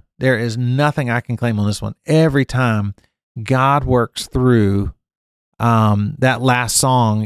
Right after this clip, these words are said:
is always blowing me away because there's something in the service, nine thirty, we're sitting in there, and you say this word or this thought process, and I'm like, <gasps> "That lines <laughs> right up with the song lyrics we're getting ready to sing."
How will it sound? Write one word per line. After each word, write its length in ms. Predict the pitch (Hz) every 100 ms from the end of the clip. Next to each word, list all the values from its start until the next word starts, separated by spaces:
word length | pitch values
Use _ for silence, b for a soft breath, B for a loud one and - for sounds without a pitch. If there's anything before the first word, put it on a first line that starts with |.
| -
is 260 | 117 101 -
always 300 | 120 147 147
blowing 220 | 131 120
me 80 | 110
away 300 | 104 107 107
because 680 | 104 - 117 107 104 95 - _ _
there's 160 | 175 -
something 460 | - 165 156 139 131
in 320 | 139 139 147
the 80 | 139
service, 460 | - 131 113 113 -
nine 260 | 117 127
thirty, 220 | 120 120 113
we're 140 | 110
sitting 260 | - 117 113
in 100 | 110
there, 320 | 110 104 101 _ _ -
and 160 | 123
you 100 | 131
say 260 | 131 139 127
this 380 | 110 123 135 123
word 480 | 117 123 123 123 -
or 280 | 120 113
this 400 | 104 101 120 - -
thought 240 | - 113 -
process, 540 | - 110 - 110 107 -
and 140 | 120 123
I'm 140 | 131
like, 240 | 110 104 -
<gasps> 40 |
"That 720 | 156 190 143 _ _ - 147
lines 320 | 147 135 131 135
<laughs> 0 |
right 300 | 151 - 156
up 200 | 165 151
with 160 | 143
the 100 | 131
song 320 | - 135 135
lyrics 320 | 127 120 117 -
we're 80 |
getting 160 | 117 107
ready 140 | 107
to 40 | 107
sing." 500 | - 131 101 104 104